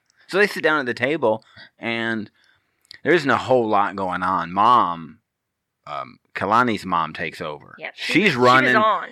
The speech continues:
Speaker 1: She's running the meeting.
Speaker 2: She's running hot.
Speaker 1: It's hers.
Speaker 2: <laughs>
Speaker 1: She's telling everybody how it's gonna be.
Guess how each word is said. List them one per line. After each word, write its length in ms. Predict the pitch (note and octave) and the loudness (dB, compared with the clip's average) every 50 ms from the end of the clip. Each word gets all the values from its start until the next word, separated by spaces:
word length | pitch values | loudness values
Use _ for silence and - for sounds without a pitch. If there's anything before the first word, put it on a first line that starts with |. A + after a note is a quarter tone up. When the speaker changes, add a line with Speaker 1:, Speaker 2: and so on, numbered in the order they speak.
| - - | -16 -10
Speaker 1:
She's 260 | - - F#3 F3+ C3+ | -6 -4 -2 -2 -2
running 420 | A2+ G2+ A#2 B2 B2 B2 B2 A#2+ A#2 | -2 2 2 2 4 2 0 -2 -2
the 60 | A2+ | -2
meeting. 400 | A2 G#2+ G2 F2 D#2 D2 C2 B1+ - | -2 -2 -4 -4 -6 -8 -10 -12 -14
Speaker 2:
She's 220 | - - C#4 B3+ | -12 -12 -10 -4
running 300 | C4 C#4 B3+ G#3+ G3 F3+ | 0 0 0 0 -2 -4
hot. 200 | F3 F3+ G#3 G3 | -4 -4 -2 -2
Speaker 1:
It's 160 | - G#2+ - - | -2 -2 -4 -2
hers. 540 | - A2+ G2+ F2 D#2 D#2 - D4+ - - - D4 C4+ - | 0 0 0 0 -2 -6 -4 -4 -4 -2 -2 -2 -2 -2
Speaker 2:
<laughs> 140 | D#4 C#4 | -4 -6
Speaker 1:
She's 280 | - - - B2+ B2 - | -4 -2 -2 -2 -2 -2
telling 340 | - - C3 B2 B2 A#2 A2+ | -2 0 0 0 2 0 0
everybody 400 | A2 A2 A2 G2 G#2+ G#2 G2+ G2 | 0 0 0 2 2 0 0 0
how 280 | F2+ - F#2 F#2 F2 E2 | 0 0 -2 -2 -2 -4
it's 120 | D2+ - | -12 -10
gonna 280 | - F2 E2 D#2+ D#2+ D2+ | -8 -8 -6 -6 -8 -10
be. 320 | D#2+ D#2 C2 A1 G1+ _ | -10 -12 -12 -12 -18 _